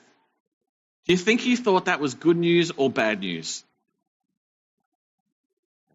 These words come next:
think he thought it was bad news. I, I don't think he was thinking, "Sweet, this is the day I've been waiting for." No, no, no. This is the nightmare that had haunted him for years, perhaps decades.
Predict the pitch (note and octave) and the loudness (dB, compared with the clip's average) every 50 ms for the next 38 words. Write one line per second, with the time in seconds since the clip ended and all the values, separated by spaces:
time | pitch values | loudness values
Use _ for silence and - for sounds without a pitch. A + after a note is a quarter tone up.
0 | _ - F3+ F3+ - B2+ A#2+ - F3 E3+ E3+ D3+ C3+ C3+ - - B2 A2 A2+ A2+ | _ -4 -4 -2 -4 -8 -4 0 0 2 4 4 2 2 0 -2 -2 0 0 0
1 | G#2 G2 G2+ F#2+ E2 E2 F2 - - - _ _ _ _ _ _ _ _ _ _ | -2 -4 -6 -6 -6 -8 -10 -10 -12 -14 _ _ _ _ _ _ _ _ _ _
2 | _ _ _ _ _ _ _ _ _ _ _ - B2+ E3 F3 D#3+ F#3+ G#3+ G#3+ G#3+ | _ _ _ _ _ _ _ _ _ _ _ -4 -2 0 2 2 2 2 2 2
3 | G#3+ A3 G#3+ G#3 G#3+ A3 G#3 G3+ F#3+ F3+ - - F#3 F#3 F3 F#3 E3 D3+ - - | 0 0 0 0 2 2 4 4 2 2 2 0 -2 0 0 -4 -4 -4 -4 -4
4 | - D4 F4+ F#4 F4 E4+ F4 E4 D4 - - D4 C#4 C#4+ D4 C4+ C4+ C4+ C4+ C4+ | 0 4 4 4 4 4 2 -2 -2 -2 -2 -4 -6 -6 -4 -2 -2 0 0 0
5 | C4+ C4 C4 B3+ B3 A#3+ B3 B3+ B3+ C4 C4 B3 - B3+ A#3 A#3 A#3 A#3+ A#3 - | -2 -2 -4 -4 -2 -2 0 0 0 0 -2 -4 -4 -2 -2 -2 -2 -2 -6 -8
6 | - - _ _ _ _ _ _ _ _ _ _ _ _ _ _ _ _ _ _ | -18 -20 _ _ _ _ _ _ _ _ _ _ _ _ _ _ _ _ _ _
7 | _ _ _ _ _ _ _ _ _ _ _ _ _ _ _ _ E3 F3+ G3+ G#3 | _ _ _ _ _ _ _ _ _ _ _ _ _ _ _ _ -2 2 2 2
8 | G3+ G3 E3+ C#3 A#2+ A2 G#2 G3 A#3+ C4+ - C4 A#3 F3 - E3 D#3 D#3 D#3 E3 | 2 2 2 2 2 0 2 0 0 0 0 -2 -4 -2 0 0 0 0 0 2
9 | F3+ F#3+ A3 A#3+ B3 F3 D#3+ D#3 D3 C#3 C#3 C#3 C3 D#3+ D#3 D#3+ E3+ F3 F#3 F3+ | 4 4 4 4 2 -2 -4 -4 -2 -2 -2 -2 0 -2 -2 -2 -4 -4 -2 -2
10 | E3 E3 E3 - - - - A#3+ A#3 B3+ C4 D4 - - G#3+ E3+ D#3 D#3 C3 A#2+ | -2 -2 -4 -14 -20 -6 0 0 2 2 2 2 2 2 0 0 0 -4 -4 -2
11 | A#2+ B2+ C#3 C#3 - - - _ _ _ _ _ _ _ _ A3 G#3 G#3 G3+ F#3+ | -2 -2 -2 -4 -6 -16 -20 _ _ _ _ _ _ _ _ 4 6 6 6 4
12 | E3 E3 G3+ A3+ B3+ B3+ A#3+ F3+ D3+ D3 E3 F3 F3 - - F#3+ F3+ F3+ F#3 F3+ | 0 -2 0 2 4 6 6 6 6 4 2 2 -2 -4 -6 -4 -2 0 0 -2
13 | F3 - - - D3 - F3 F3 E3 - - D3 A2+ F#2 E2 F#2 F#2 - - - | -2 -4 -8 -20 -6 -2 0 0 0 -2 -4 -6 -6 -6 -8 -10 -10 -6 -6 -6
14 | - - | -6 -6